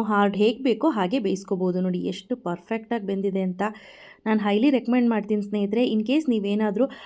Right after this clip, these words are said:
ಅಗಾರೋ ಅವ್ರದ್ದು ಎಗ್ ಬಾಯ್ಲರ್‌ನ ತೆಗೆದುಕೋಬೇಕು ಅಂದ್ರೆ ಲಿಂಕ್‌ನ ಡಿಸ್ಕ್ರಿಪ್ಷನ್ ಬಾಕ್ಸಲ್ಲಿ ಕೊಟ್ಟಿರ್ತೀನಿ, ನೋಡಿ ಚೆಕ್ ಮಾಡ್ಕೋಬೋದು. ನಾನೀಗ ಈ ಮೊಟ್ಟೆ ಮೇಲೆ ಸ್ವಲ್ಪ ಖಾರದ ಪುಡಿ ಹಾಗೂ ಉಪ್ಪು ಹಾಕ್ಕೊಂಡು ತಿಂತೀವಿ, ಸಖತ್ ಟೇಸ್ಟಿಯಾಗಿರುತ್ತೆ.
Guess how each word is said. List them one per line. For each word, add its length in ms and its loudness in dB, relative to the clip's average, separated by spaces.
ಅಗಾರೋ 440 4
ಅವ್ರದ್ದು 420 2
ಎಗ್ 300 -2
ಬಾಯ್ಲರ್‌ನ 440 2
ತೆಗೆದುಕೋಬೇಕು 800 0
ಅಂದ್ರೆ 220 2
ಲಿಂಕ್‌ನ 400 0
ಡಿಸ್ಕ್ರಿಪ್ಷನ್ 500 -2
ಬಾಕ್ಸಲ್ಲಿ 340 -2
ಕೊಟ್ಟಿರ್ತೀನಿ, 540 -2
ನೋಡಿ 260 0
ಚೆಕ್ 280 -6
ಮಾಡ್ಕೋಬೋದು. 640 0
ನಾನೀಗ 320 6
ಈ 100 -2
ಮೊಟ್ಟೆ 320 0
ಮೇಲೆ 300 4
ಸ್ವಲ್ಪ 340 0
ಖಾರದ 400 0
ಪುಡಿ 200 2
ಹಾಗೂ 220 2
ಉಪ್ಪು 220 0
ಹಾಕ್ಕೊಂಡು 440 0
ತಿಂತೀವಿ, 520 4
ಸಖತ್ 580 2
ಟೇಸ್ಟಿಯಾಗಿರುತ್ತೆ. 1200 2